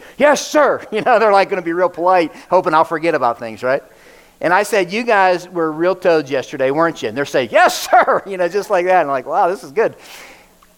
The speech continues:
And I said, uh, "I told you time after time to stop doing it, didn't I?" "Yes, sir." <laughs> You know, they're giving me all that I want.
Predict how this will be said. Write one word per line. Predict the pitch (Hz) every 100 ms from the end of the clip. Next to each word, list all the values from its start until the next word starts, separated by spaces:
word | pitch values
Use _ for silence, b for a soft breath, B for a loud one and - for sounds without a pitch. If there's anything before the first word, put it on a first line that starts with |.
| -
And | 170
I | 202
said, | 214 233 220 180
uh, | 180 165 156 -
"I | 208
told | 262 269 220
you | 190
time | - - 226 247 226
after | 185 165 160
time | - 208 214 160
to | 139
stop | - - 170 156
doing | 196 151
it, | 139
didn't | 202 147
I?" | 120
"Yes, | 381 359 -
sir." | - 359 349 -
<laughs> |
You | 226
know, | 247 208
they're | 233
giving | 202 208 190
me | 185
all | 190 202
that | 170
I | 160
want. | 175 196